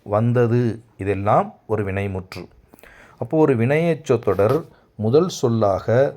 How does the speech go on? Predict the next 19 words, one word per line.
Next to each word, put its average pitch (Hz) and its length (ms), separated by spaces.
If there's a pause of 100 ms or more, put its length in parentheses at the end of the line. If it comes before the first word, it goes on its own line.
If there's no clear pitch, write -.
(100)
ஒரு 117 220
வினையெச்சத்தையும் 98 1080 (640)
இரண்டாவது 160 680
சொல்லாக 113 840 (120)
இன்னொரு 190 640 (120)
வினைமுற்றையும் 135 1120 (200)
கொண்டு 113 340
முடிந்தால் 101 720 (420)
அதை 110 280
நாம் 123 420 (220)
வினையெச்ச 151 760
தொடர் 117 460
என்று 113 300
குறிப்பிடலாம். 92 640 (1500)
இப்போது 151 520
நான் 135 300
சொன்ன 143 640 (100)
கருத்துகள் 135 520
எல்லாம் 127 460